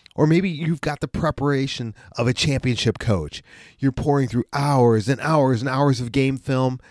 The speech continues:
You're going through your playbook. You're reading over scouting reports. You've got late night meetings with the coaching staff. Or maybe you're treating your next game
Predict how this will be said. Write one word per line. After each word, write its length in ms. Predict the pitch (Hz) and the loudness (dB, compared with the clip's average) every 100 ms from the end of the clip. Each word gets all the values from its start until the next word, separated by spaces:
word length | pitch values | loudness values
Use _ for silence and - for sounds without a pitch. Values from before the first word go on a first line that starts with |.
| - - - | -20 -20 -8
You're 140 | - 156 | 0 4
going 260 | 160 151 | 6 4
through 140 | 131 147 | 4 6
your 180 | 147 156 | 6 4
playbook. 600 | - 131 123 110 98 - - - | 2 0 2 2 0 -4 -18 -2
You're 160 | 147 139 | 2 4
reading 320 | 180 175 160 | 4 2 2
over 240 | 160 156 | 4 2
scouting 440 | - - 147 151 143 | 2 -2 -4 -2 -2
reports. 600 | 123 - 113 95 - - - - _ | -2 0 0 0 -6 -16 -20 -20 _
You've 140 | 190 | -2
got 240 | 165 165 - | 0 -2 -2
late 260 | 151 165 | 0 0
night 240 | 147 165 139 | 0 -6 -2
meetings 340 | 156 156 147 | -2 -2 -4
with 120 | 147 | -4
the 100 | - | -6
coaching 460 | - 170 151 - 131 | -2 2 2 0 -6
staff. 560 | - 117 101 80 - - _ _ _ _ _ _ - | -6 -6 -6 -8 -16 -20 _ _ _ _ _ _ -2
Or 100 | 160 | 2
maybe 300 | 185 208 208 | 4 4 0
you're 120 | 190 | -4
treating 420 | - - 165 165 | -4 -2 -2 -2
your 100 | 139 | -4
next 320 | 127 127 - | -2 -4 -6
game 360 | - 127 127 123 | -6 -4 -4 -6